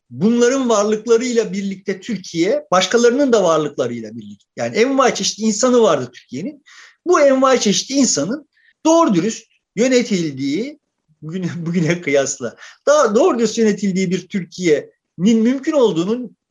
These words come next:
zaman zaman işaretlerini gördük. Şimdiki tablo şu, Türkiye'nin siyasi iktidarı bu yüzde altı, yedi neyse bunların elinde rehin. Ve onu, onları ajit etmek istiyorlar.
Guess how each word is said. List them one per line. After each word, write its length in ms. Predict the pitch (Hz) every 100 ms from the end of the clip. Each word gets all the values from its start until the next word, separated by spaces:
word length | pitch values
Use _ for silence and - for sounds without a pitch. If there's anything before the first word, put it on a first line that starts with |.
| _ 202 _
zaman 420 | - 247 370 339
zaman 320 | 190 180 185
işaretlerini 640 | 180 175 175 175 170 185
gördük. 440 | 226 254 160 113 - _ _ _ _ _ _ _ _ - - _ _ _
Şimdiki 540 | _ - 349 320 269 -
tablo 360 | 196 185 320
şu, 420 | 339 320 233 117 _ _ _
Türkiye'nin 520 | - 269 247 247 226 208
siyasi 520 | - 220 196 196 302
iktidarı 600 | - 185 185 220 330 214
bu 280 | 190 202 127
yüzde 520 | 131 165 170 208 - _ _ _ _
altı, 320 | 151 160 160
yedi 240 | 202 190 208
neyse 340 | 226 - 220
bunların 220 | 190 214
elinde 260 | 220 220 180
rehin. 360 | 196 226 208 _ _ _ _ -
Ve 140 | 202
onu, 320 | - 190 202 330 226 190
onları 280 | 170 190 320
ajit 260 | 320 240
etmek 380 | 202 - 170 - _ _ _
istiyorlar. 800 | - - - 165 139 120 98 _